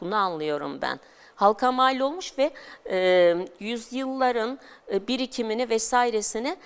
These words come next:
üzerinde taşıyor. Bu kadar eski olan. E, türküye bakın, e, biz tabii halk edebiyatçısıyız. Türküye baktığımızda anonim türkünün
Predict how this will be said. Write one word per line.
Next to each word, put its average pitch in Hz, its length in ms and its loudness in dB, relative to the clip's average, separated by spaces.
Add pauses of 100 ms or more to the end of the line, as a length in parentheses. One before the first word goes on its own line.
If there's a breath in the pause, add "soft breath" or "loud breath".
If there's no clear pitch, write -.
(180 loud breath)
üzerinde 226 560 2
taşıyor. 175 580 -6
Bu 247 60 -6
kadar 190 460 2
eski 175 380 -2
olan. 147 300 2 (360 loud breath)
E, 202 260 0
türküye 320 540 -4
bakın, 220 420 0 (320 loud breath)
e, 190 240 0
biz 247 140 -4
tabii 226 280 0
halk 226 300 -2
edebiyatçısıyız. 175 1000 -4 (280 loud breath)
Türküye 269 440 0
baktığımızda 185 840 -2
anonim 240 380 0
türkünün 165 580 -10